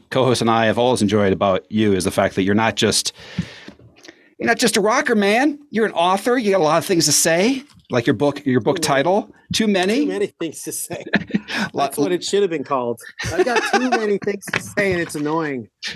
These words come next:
Speaker 2: That's the ori-, that's the updated title.
Speaker 1: So, so I'm gonna give you some softballs here, but they're ones that I, I find, uh, amusing out of here, and that is that I, t-, I got this book right before I went to a vacation in, in California, and I was,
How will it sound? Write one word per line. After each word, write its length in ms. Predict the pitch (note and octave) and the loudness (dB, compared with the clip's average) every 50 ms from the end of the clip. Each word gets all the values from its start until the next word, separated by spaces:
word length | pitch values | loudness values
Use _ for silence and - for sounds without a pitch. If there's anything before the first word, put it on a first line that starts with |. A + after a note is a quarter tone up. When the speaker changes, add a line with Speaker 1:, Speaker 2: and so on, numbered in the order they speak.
| - - - | -8 -4 -2
Speaker 2:
That's 200 | D#3 D#3 - - | -2 -2 0 0
the 140 | F#3+ E3+ | 2 2
ori-, 220 | D#3 D3+ D#3 D#3+ D3 | 4 4 4 2 4
that's 260 | E3+ E3+ F3 F3 - | 4 2 2 2 0
the 220 | F#3+ F3 E3 F3 - _ _ _ _ _ _ _ _ _ _ - - - - - - - - | -2 0 0 0 -2 _ _ _ _ _ _ _ _ _ _ -20 -20 -18 -18 -16 -10 -4 -2
updated 520 | G3+ G3+ - - F#3+ E3 D#3+ D3+ C#3+ A#2+ | -2 -2 -2 -6 -10 -6 -4 -4 -4 -4
title. 420 | - C#3+ C3+ C3 B2 G#2+ - - _ _ _ _ - - - - - - - | -2 -2 -2 -2 -2 -4 -10 -16 _ _ _ _ -20 -20 -20 -18 -18 -12 -4
Speaker 1:
So, 180 | - - - - - - | -2 0 0 0 -2 -2
so 140 | - - E3 | -2 0 0
I'm 60 | F#3 | 2
gonna 120 | G#3 G3 | 0 0
give 140 | D3 F#3 F3 | 0 0 0
you 80 | E3+ D3 | 0 0
some 140 | - D3+ C#3+ | 0 0 0
softballs 580 | - - C#3+ C#3+ C3+ - C#3+ C3 A#2+ G#2+ - | 0 0 0 0 0 0 0 0 0 2 2
here, 100 | C3 A#2 | 2 2
but 80 | G#2 A2+ | 2 2
they're 100 | A#2 A#2+ | 2 2
ones 260 | A#2+ C3+ C#3 C3 A2 | 2 2 2 2 2
that 80 | B2 A#2+ | 2 2
I, 180 | B2 B2 A#2 A2 - | 2 0 0 -2 -2
I 100 | A#2+ A2+ | -2 -2
find, 380 | - - C#3 B2+ A#2 A2+ G#2 G2 | -2 0 0 0 2 2 2 2
uh, 280 | G2 F#2+ F#2 F2+ F2 E2 - _ - - - | 2 2 2 2 0 -2 -6 _ -12 -6 -4
amusing 440 | A#2 A#2 B2+ C3 C3 A2 A#2+ A2 | -2 0 0 0 0 0 2 2
out 120 | A2 G#2 G2+ | 2 2 2
of 80 | G2 | 2
here, 160 | G#2 G#2 G2+ G2+ | 2 2 2 2
and 100 | G2+ A2+ | 2 2
that 140 | A2+ A2 | 2 2
is 260 | A2+ G#2+ G#2+ G#2+ - - | 0 0 0 -2 -2 0
that 280 | G#2 G2+ F#2 - - - - - - - - - - - - | 0 0 -2 -2 -6 -14 -14 -20 -20 -18 -18 -20 -12 -4 -2
I, 160 | C#3 G3 G3+ | 0 2 2
t-, 180 | - - - - - | 2 0 -2 0 2
I 100 | C#3+ D3 | 2 2
got 240 | C3 D3 D#3 F3 - | 2 2 0 0 0
this 120 | F#3 - | -2 -2
book 260 | A#2+ A#2 C#3 B2+ - | 0 -2 -2 0 2
right 160 | B2+ B2 C#3 | 0 0 2
before 300 | - C3 - C3 B2 A#2 | 0 -2 0 2 2 4
I 40 | A2+ | 4
went 280 | A2 G#2+ G#2+ G#2+ G#2 - | 4 4 2 2 0 -2
to 220 | - - G#2+ G#2 G2 | 0 0 2 2 2
a 40 | |
vacation 480 | F2+ F2+ F#2+ - A2 G2+ F#2 - G2+ F#2+ | 0 -2 -2 0 0 0 0 2 0 -2
in, 180 | F2+ F2 - F#2 | -2 -2 -4 -6
in 140 | F2+ D#2+ | -8 -6
California, 720 | D2+ - F#2 F#2 E2 - - G2 F#2+ F#2 F2+ E2+ D#2+ D2+ - - | -2 0 0 0 0 0 0 0 0 2 2 0 0 0 -2 -2
and 140 | - F#2+ F2+ | -2 0 0
I 20 | F2+ | 2
was, 220 | F2+ F2 E2+ | 2 2 0